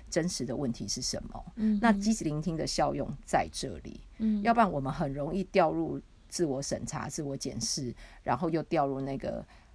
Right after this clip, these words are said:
Speaker 1: 我们是不完美的父母的那个无限回圈。就是西语
Speaker 2: 哦，所以其实刚刚说在面对大人的时候也是这样。
Speaker 1: 是，
Speaker 2: 嗯哼。
Speaker 1: 就是在面对人的时候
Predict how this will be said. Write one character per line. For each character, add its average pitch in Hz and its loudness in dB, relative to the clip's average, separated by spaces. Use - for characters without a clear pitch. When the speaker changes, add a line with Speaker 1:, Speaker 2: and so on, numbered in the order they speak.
Speaker 1:
我 147 -4
们 123 -2
是 - -2
不 - 2
完 127 0
美 120 -4
的 135 -8
父 143 -4
母 107 -4
的 - -8
那 127 -8
个 - -8
无 139 -10
限 139 -6
回 131 -10
圈。 - -10
就 240 0
是 254 4
西 254 2
语 - 8
Speaker 2:
哦， - 8
所 - 6
以 214 6
其 214 2
实 202 4
刚 196 0
刚 202 2
说 196 2
在 190 2
面 208 2
对 190 2
大 185 2
人 147 -2
的 156 -2
时 - -6
候 170 2
也 117 -2
是 170 -4
这 143 -2
样。 92 -4
Speaker 1:
是， 247 2
Speaker 2:
嗯 - -20
哼。 214 4
Speaker 1:
就 254 8
是 262 2
在 247 8
面 247 6
对 220 4
人 156 4
的 160 0
时 175 2
候 180 6